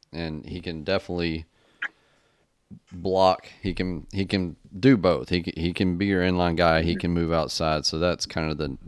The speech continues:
Speaker 1: the, the type of player that I would be personally looking for. But I think we've heard, you know, we heard it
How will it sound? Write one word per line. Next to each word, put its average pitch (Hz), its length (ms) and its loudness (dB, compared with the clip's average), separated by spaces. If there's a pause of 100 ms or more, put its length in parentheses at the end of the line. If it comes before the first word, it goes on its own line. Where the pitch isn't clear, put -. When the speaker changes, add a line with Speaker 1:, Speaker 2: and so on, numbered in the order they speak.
Speaker 1:
the, 80 160 -2 (640)
the 90 80 0
type 90 240 4
of 80 100 -8
player 78 260 -2
that 71 220 -4
I 82 140 4
would 78 180 -2
be 73 100 -4
personally 73 400 -8
looking 76 300 -6
for. 78 260 -4
But 73 220 -4 (800)
I 85 100 -2
think 92 280 0
we've 92 260 0
heard, 98 380 4 (340)
you 92 100 -2
know, 85 120 4
we 85 100 2
heard 98 240 6
it 92 160 4